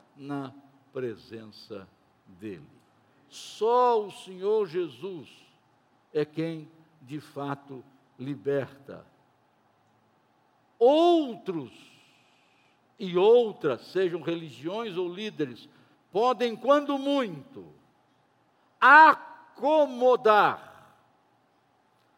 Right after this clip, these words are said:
E conversando com uma pessoa que era professante da fé espírita, sobre isto, sobre a questão de tratamento de pessoas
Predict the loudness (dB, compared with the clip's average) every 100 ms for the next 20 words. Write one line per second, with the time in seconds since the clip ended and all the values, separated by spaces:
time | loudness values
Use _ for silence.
0 | _ -20 -18 -14 -6 -6 -4 -4 -4 -8
1 | -16 -18 _ _ _ _ _ _ -10 -8
2 | -8 -8 -10 -6 -4 -2 -4 -6 -20 _
3 | _ _ _ _ -2 -2 -2 -6 -12 -12
4 | -14 -8 -8 -8 -14 -10 -8 -8 -12 -20
5 | _ _ _ _ _ _ _ -4 -2 -4
6 | -12 -14 -10 -8 -8 -12 -16 _ _ _
7 | _ _ _ _ _ _ _ _ _ _
8 | -18 -10 -10 -8 -12 -12 -14 -16 -16 -10
9 | -6 -6 -6 -8 -6 -6 -6 -6 -18 _
10 | _ _ _ _ _ -18 -14 -14 -16 -20
11 | _ _ -10 -8 -6 -8 -6 -10 -10 -14
12 | -20 -16 -14 -12 -8 -8 -8 -12 -16 -20